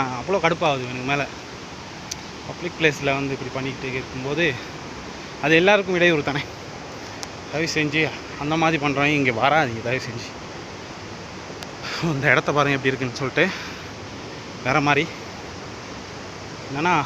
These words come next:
இதுக்காகட்டு ஸ்டெப்ஸ் இல்லை, மர வேர்கள்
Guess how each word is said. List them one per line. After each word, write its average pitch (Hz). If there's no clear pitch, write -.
இதுக்காகட்டு 202
ஸ்டெப்ஸ் -
இல்லை, 147
மர 151
வேர்கள் 156